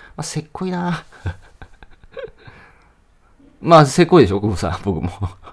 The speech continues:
<laughs> どうせ自動販売機するんだったら、そこ、だからね、まあ、そこも、そういうのも考えてるわけですよ。どうすれば、その、チケットを一番最大化できるかっていうね。うん。だって一緒なんで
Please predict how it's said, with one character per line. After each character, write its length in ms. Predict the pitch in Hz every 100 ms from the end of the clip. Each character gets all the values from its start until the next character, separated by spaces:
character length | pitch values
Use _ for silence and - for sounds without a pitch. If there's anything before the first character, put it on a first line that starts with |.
| _ _
<laughs> 560 | - - - 240 440
ど 200 | 160 202
う 40 | 202
せ 140 | 190
自 160 | 156 160
動 160 | 180
販 240 | 185 180 180
売 200 | 170 156
機 80 |
す 120 | - 139
る 80 |
ん 40 | 147
だ 80 | -
っ 20 |
た 100 | -
ら、 60 | - -
そ 200 | - 185
こ、 220 | 220 - - - -
だ 100 | 160
か 80 | 127
ら 80 |
ね、 220 | 92 147 - - _ -
ま 80 |
あ、 20 | 185
そ 160 | 233
こ 140 | 233 381
も、 120 | 311
そ 140 | 320
う 20 |
い 40 | 330
う 20 |
の 80 | 170
も 100 | 95
考 140 | 147 165
え 80 | 170
て 100 | 87
る 40 |
わ 60 | 73
け 80 | 65
で 60 |
す 60 | -
よ。 100 | 82 _ _ _ 107
ど 180 | 135
う 40 | 143
す 100 | 120
れ 100 | 143
ば、 220 | 190 - _ _ -
そ 140 | 110
の、 300 | 92 90 - _ _ -
チ 140 | -
ケ 80 | 123
ッ 80 | -
ト 100 | 87
を 20 |
一 160 | 87 107
番 140 | 101
最 180 | 104 95
大 140 | 95
化 120 | 90 87
で 100 | 85
き 100 | 98
る 60 |
か 120 | 82
っ 60 | 90
て 120 | -
い 20 | - -
う 20 |
ね。 200 | 90 147 - - - - - - _ _ -
う 60 | 90
ん。 520 | 87 80 80 52 - _ _ -
だ 100 | 196
っ 20 |
て 80 | 135
一 80 | 165
緒 140 | 233
な 100 | 202
ん 80 | -
で 160 | -